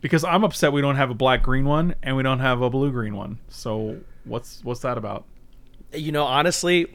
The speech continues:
Speaker 2: <laughs> it's funny that you say that. So I can't remember what it was, but yesterday, uh, I was reading something, and it had to do with the shards.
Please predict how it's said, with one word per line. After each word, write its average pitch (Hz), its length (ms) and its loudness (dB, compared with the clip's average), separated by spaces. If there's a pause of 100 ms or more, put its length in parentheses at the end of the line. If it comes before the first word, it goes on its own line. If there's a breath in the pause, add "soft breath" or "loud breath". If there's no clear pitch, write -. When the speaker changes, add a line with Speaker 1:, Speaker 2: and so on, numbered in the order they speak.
(140)
Speaker 2:
<laughs> - 180 -6
it's 202 460 2
funny 202 280 2
that 185 160 0
you 165 80 -4
say 160 200 0
that. 131 240 -2 (240 loud breath)
So 165 560 4
I 151 80 -4
can't 202 200 0
remember 202 180 2
what 175 100 2
it 156 60 0
was, 156 160 2
but 139 160 -6
yesterday, 131 680 0 (340 soft breath)
uh, 123 400 4
I 135 120 0
was 123 160 -4
reading 147 280 -4
something, 127 640 -4
and 120 320 -8
it 120 120 -8
had 135 120 0
to 127 80 -8
do 131 140 -6
with 123 100 -8
the 117 80 -10
shards. 127 540 -2